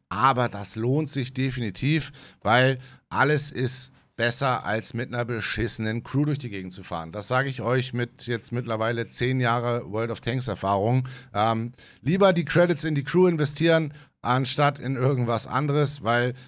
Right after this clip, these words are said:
sobald ihr eine brauchbare Crew habt, fühlt ihr euch auch viel, viel wohler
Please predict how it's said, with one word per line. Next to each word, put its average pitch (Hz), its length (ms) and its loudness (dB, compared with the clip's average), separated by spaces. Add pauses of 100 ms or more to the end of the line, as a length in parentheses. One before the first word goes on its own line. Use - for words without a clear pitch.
sobald 110 400 0
ihr 117 80 -2
eine 117 140 -2
brauchbare 101 480 -2
Crew 113 220 2
habt, 104 260 2 (160)
fühlt 127 260 -2
ihr 107 160 -2
euch 95 260 -6
auch 95 240 -6
viel, 113 260 -8
viel 107 260 -2
wohler 98 420 0